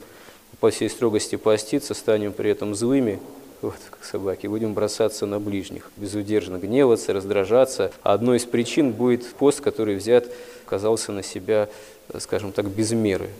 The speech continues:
вот, и при-, излишне строгий. Это как раз-таки будет Богу неугодно и будет просто нарушением, на самом деле, заповедей Божьих по неразумию, по самочинию. Поэтому к такой дисциплине как пост,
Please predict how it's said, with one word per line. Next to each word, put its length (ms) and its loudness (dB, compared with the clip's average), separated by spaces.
вот, 240 -6
и 180 -2
при-, 360 0
излишне 420 0
строгий. 500 -4
Это 160 -6
как 240 -6
раз-таки 380 2
будет 260 0
Богу 280 0
неугодно 520 0
и 60 0
будет 360 -4
просто 480 -6
нарушением, 680 0
на 100 -14
самом 320 -10
деле, 180 -10
заповедей 560 -6
Божьих 500 -12
по 60 -2
неразумию, 680 -2
по 80 -4
самочинию. 720 -8
Поэтому 520 0
к 60 -20
такой 340 0
дисциплине 840 -2
как 160 -8
пост, 360 2